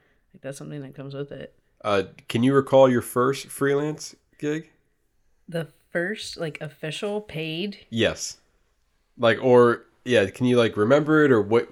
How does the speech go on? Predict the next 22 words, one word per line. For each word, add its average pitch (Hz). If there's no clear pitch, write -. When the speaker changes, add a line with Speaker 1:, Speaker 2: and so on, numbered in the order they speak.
Speaker 2:
exactly 104
were 90
you -
Speaker 1:
<clears throat> 92
Speaker 2:
doing, 131
or 101
remember 90
how 87
getting, 95
how 90
you 90
got 90
it? 107
Speaker 1:
It 196
was 202
actually 226
in 247
high 165
school. 131
Speaker 2:
Oh. 104
Speaker 1:
And, 175
yeah, 160